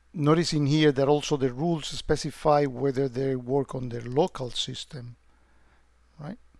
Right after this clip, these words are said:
Uh, that it, it's a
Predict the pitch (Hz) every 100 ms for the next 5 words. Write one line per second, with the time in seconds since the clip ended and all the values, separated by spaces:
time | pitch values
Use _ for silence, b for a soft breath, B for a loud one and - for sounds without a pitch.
0 | b b b b - 147 143 127 139 135
1 | _ _ _ _ _ _ _ _ _ 226
2 | 175 - 254 - - 139 131